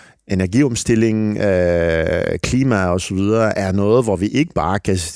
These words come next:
kan bestemme, at, øh, vi vil ikke tale med folk. Altså, der, der er en række ting, hvor vi kan stadigvæk bygge noget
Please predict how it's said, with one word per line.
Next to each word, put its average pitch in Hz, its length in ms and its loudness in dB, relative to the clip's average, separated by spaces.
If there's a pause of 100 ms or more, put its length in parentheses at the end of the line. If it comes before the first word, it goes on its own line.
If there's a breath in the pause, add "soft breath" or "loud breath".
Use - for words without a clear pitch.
(120)
kan 101 120 0
bestemme, 101 520 0
at, - 200 -6
øh, 87 840 0
vi 101 60 -2
vil 92 140 -2
ikke 110 100 -4
tale 104 220 2
med 110 100 0
folk. - 320 -4
Altså, - 220 -6
der, 120 160 0
der 127 80 0
er 131 40 2
en 120 160 0
række 131 220 0
ting, - 380 -2
hvor 117 100 0
vi 110 100 0
kan 107 160 0
stadigvæk 131 440 0 (120)
bygge 123 260 2
noget 95 280 0